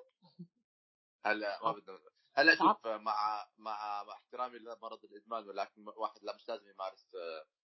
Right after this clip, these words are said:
Speaker 1: مهنة الطب، يعمل الجراحة وهو تحت تأثير ال-، أي مخدرات. ف-،
Speaker 2: مم.
Speaker 1: فما بعرف، مش بدنا نعمل له تحت، نعمل له فحص قبل ما نعمل.
Speaker 2: أنا،
Speaker 1: <laughs>
Speaker 2: أجزاء بال-، بالسؤال كان بسؤالي، بس أنا ما عرفت أشرح لكم.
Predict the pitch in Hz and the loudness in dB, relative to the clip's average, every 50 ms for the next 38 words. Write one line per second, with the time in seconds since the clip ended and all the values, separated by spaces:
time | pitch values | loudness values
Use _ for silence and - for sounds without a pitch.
0 | _ _ - 95 98 95 95 - _ _ - 95 85 92 80 78 87 82 - - | _ _ -16 -14 -12 -12 -14 -14 _ _ -8 -6 -4 -6 -6 -6 -10 -16 -12 -8
1 | 87 87 90 85 - - 90 87 87 - - - - - - 80 76 - - 98 | -4 -2 -2 -2 -2 -2 -4 -4 -6 -10 -12 -16 -16 -14 -14 -14 -12 -10 -8 -8
2 | 90 85 80 80 80 78 78 78 80 - 95 95 92 90 - - - - 87 87 | -8 -6 -6 -6 -4 -4 -4 -4 -4 -6 -8 -10 -10 -12 -14 -10 -6 0 6 8
3 | 87 85 - - - - 90 85 82 82 - - _ _ _ _ _ _ _ _ | 8 8 8 6 2 4 6 6 6 4 2 -4 _ _ _ _ _ _ _ _
4 | _ - 107 101 98 98 95 92 92 95 101 123 135 104 98 95 85 - - 120 | _ 6 10 10 12 10 10 8 4 0 -2 -4 -4 -4 -4 -4 -4 -6 -12 -20
5 | - 139 123 139 139 160 156 143 - 123 - _ - 120 131 139 139 139 123 - | -20 -12 -10 -8 -8 -8 -8 -10 -12 -16 -20 _ -10 -4 -2 0 0 0 -2 -4
6 | - - - - - - 80 80 82 82 - - - - - - _ _ _ - | -6 -8 -8 -10 -14 -14 -14 -12 -12 -14 -14 -10 -8 -8 -8 -8 _ _ _ -2
7 | 262 - - 381 - 302 339 208 220 220 220 - 233 226 - 208 240 240 - - | 8 10 10 12 12 12 12 12 12 12 10 10 10 10 8 4 2 2 2 2
8 | - _ - - - - _ _ _ _ - 208 202 170 - 226 226 214 - - | 0 _ -16 -16 -16 -16 _ _ _ _ 8 8 8 12 12 12 12 12 12 12
9 | - 190 180 - 170 165 180 170 160 151 160 - - - 180 190 180 175 - 185 | 8 2 2 2 2 2 2 2 0 -2 -6 -8 6 12 12 12 12 12 10 8
10 | 175 170 165 156 147 - - 156 - 156 151 147 143 143 143 - 165 170 160 160 | 8 8 6 4 -4 -6 -2 6 8 8 8 8 6 0 -4 -6 -4 -2 2 4
11 | 165 165 165 - - - 151 - - 156 143 147 135 131 - 139 135 131 | 4 4 4 0 -4 -8 -8 -8 -8 -6 -4 -4 -4 -4 -6 -8 -8 -8